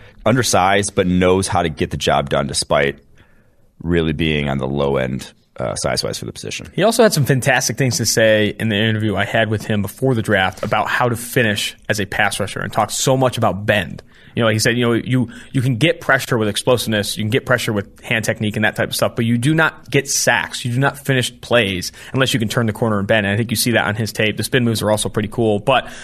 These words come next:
Speaker 2: I'm interested to see how much better he gets. Like, I don't know how big his ceiling is or how high his ceiling is. Like,
Speaker 1: Yeah.
Speaker 2: how much better does Alex Highsmith get in the N F L? 'Cause I think he could be this type of player consistently. I'm not sure how much better he gets, but I'm interested. I'm interested to see how, how, how, now he's gonna be a starter,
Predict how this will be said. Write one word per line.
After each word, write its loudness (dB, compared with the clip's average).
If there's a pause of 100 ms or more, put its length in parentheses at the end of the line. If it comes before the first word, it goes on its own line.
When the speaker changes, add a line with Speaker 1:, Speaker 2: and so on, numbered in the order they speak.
Speaker 2:
I'm 0
interested 2
to -2
see 2
how 0
much -2
better 2
he 0
gets. -2 (160)
Like, 0
I 0
don't 0
know 2
how 0
big -2
his 0
ceiling -2
is 0
or 0
how 0
high -2
his -2
ceiling -2
is. 0 (240)
Like, 2
Speaker 1:
Yeah. -4
Speaker 2:
how 0
much 0
better 4
does -2
Alex 2
Highsmith -2
get 0
in -2
the 0
N 0
F -6
L? 0
'Cause -2
I 6
think 0
he -4
could 0
be 4
this 2
type 0
of -4
player 2 (220)
consistently. 0
I'm 0
not 2
sure 2 (180)
how -2
much -2
better 0
he -2
gets, -4
but 4
I'm 0
interested. -2
I'm 2
interested 0
to -8
see 0 (220)
how, 0
how, 2
how, 0
now 2
he's 0
gonna 2
be 4
a 2
starter, 2